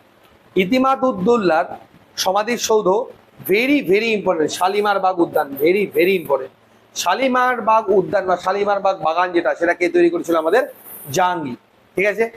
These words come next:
এটা কিন্তু পরীক্ষার জন্য very important। ওকে, নেক্সট আমাদের কি রয়েছে? তাজমহল, এটা মনে হয় তোমাদের কাউকেই বলার দরকার নেই। তাজমহলটা কে তৈরি করেছিল? তাজমহল, তারপরে মতি মসজিদ, জামি মসজিদ, শীষ মহল,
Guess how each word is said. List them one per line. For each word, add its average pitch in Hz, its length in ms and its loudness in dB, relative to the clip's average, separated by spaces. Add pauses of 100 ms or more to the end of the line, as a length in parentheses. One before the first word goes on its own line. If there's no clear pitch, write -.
(140)
এটা 170 120 2
কিন্তু 175 240 2
পরীক্ষার 180 320 0
জন্য 185 140 2
very 180 360 0
important। 135 340 -2 (840)
ওকে, 185 240 0 (1000)
নেক্সট 202 320 0
আমাদের 247 260 0
কি 247 160 0
রয়েছে? 247 360 2 (680)
তাজমহল, 233 520 0
এটা 233 180 2
মনে 220 160 0
হয় 226 100 2
তোমাদের 226 240 2
কাউকেই 208 320 2
বলার 214 240 2
দরকার 208 300 0
নেই। 226 140 0
তাজমহলটা 196 580 0
কে 196 180 0
তৈরি 196 180 2
করেছিল? 190 320 4
তাজমহল, 208 580 0 (380)
তারপরে 196 320 2
মতি 190 360 2
মসজিদ, 214 460 2 (580)
জামি 190 260 0
মসজিদ, 214 460 0
শীষ - 320 -2
মহল, 208 380 2